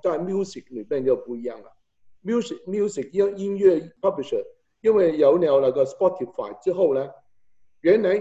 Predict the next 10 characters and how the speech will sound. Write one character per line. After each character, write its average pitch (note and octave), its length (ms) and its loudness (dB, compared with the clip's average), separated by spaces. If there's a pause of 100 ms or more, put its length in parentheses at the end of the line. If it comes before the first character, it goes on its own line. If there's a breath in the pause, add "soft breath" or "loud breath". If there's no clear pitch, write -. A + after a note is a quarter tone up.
原 F#3 220 4
来 F3+ 140 2
那 E3 100 2
个 C#3+ 180 -2
music G#2+ 300 -6
是 F#3+ 160 -12 (460)
那 C#3 100 2
个 C#3 160 2
publisher B2 580 -4
是 C#3+ 300 -6